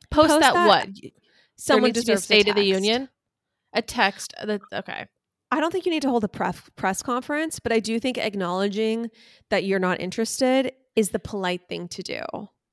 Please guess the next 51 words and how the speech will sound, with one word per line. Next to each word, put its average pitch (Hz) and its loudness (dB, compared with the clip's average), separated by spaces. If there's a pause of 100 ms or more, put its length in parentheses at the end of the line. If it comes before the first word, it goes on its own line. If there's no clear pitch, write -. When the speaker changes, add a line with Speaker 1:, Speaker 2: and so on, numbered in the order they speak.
(480)
Speaker 1:
Just - -16
feel 320 -6
like, 320 2
Speaker 2:
If 269 0
someone's 247 2
Speaker 1:
okay, - 0
Speaker 2:
gone 226 2
Speaker 1:
like 220 4
Speaker 2:
out - 0
with 233 -2
you 220 -4
five 170 0
times. - -12 (1120)
This - -12
is, 247 -8
like, 330 0
one 247 0
of 214 -2
the 208 -2
few 202 -6
times 175 -4
I, 170 -2
you're 180 0
an, 175 -4
like, 185 -2
I'm 180 0
a 175 -2
nicer 170 -4
person 170 -8
than 165 -10
you 151 -8
on 156 -8
this 170 -14
podcast. 165 -10
So - -18
let's 208 -4
Speaker 1:
I - -4
Speaker 2:
just 254 -2
all - 0
Speaker 1:
just 175 0
feel 233 -2
Speaker 2:
relish 214 0
Speaker 1:
like - 0
Speaker 2:
that - -12
for - -8
a - -8
second. - -12
Speaker 1:
everyone's 247 2
going 208 2
on 208 0
dates 190 -4